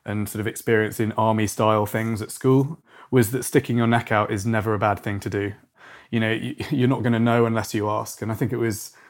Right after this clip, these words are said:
a famous ice hockey player, um, who said, you know, "You miss a hundred percent of the shots you don't take."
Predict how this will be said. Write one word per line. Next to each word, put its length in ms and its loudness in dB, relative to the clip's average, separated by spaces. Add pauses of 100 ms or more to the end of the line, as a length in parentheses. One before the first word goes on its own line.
(180)
a 60 -8
famous 380 2
ice 240 2
hockey 240 -2
player, 480 -4
um, 260 -2
who 120 -2
said, 360 0
you 60 -4
know, 80 0
"You 140 0
miss 160 2
a 40 2
hundred 240 0
percent 300 -4
of 60 -10
the 60 -4
shots 320 -6
you 80 -4
don't 220 -4
take." 320 -6